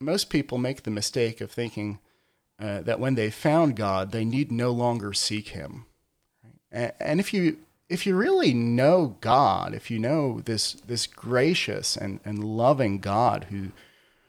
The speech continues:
who's so kind to his enemies, kind enough to, to send his only begotten Son into the world to, to die at our hands on a cross in atonement for sin,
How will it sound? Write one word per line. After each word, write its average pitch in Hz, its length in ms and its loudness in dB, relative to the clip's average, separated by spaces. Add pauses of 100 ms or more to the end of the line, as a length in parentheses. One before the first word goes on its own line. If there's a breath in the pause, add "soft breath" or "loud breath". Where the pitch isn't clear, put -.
(360 soft breath)
who's 196 140 4
so 190 200 8
kind 185 480 6
to 131 160 4
his 123 180 4
enemies, 117 640 2
kind 131 320 2
enough 120 500 -2
to, 110 260 -4
to 90 440 -8
send 131 340 0
his 120 140 -4
only 120 400 -4 (260)
begotten 113 460 -2
Son 117 360 -2
into 104 240 -4
the 101 120 -4
world 104 440 -2
to, 98 120 -8 (140)
to 110 100 -8
die 107 500 2
at 107 100 2
our 95 140 0
hands 110 380 -2
on 104 100 -4
a 98 60 -6
cross 107 480 -2
in 98 80 -6
atonement 107 420 -6
for 95 140 -10
sin, 117 280 -4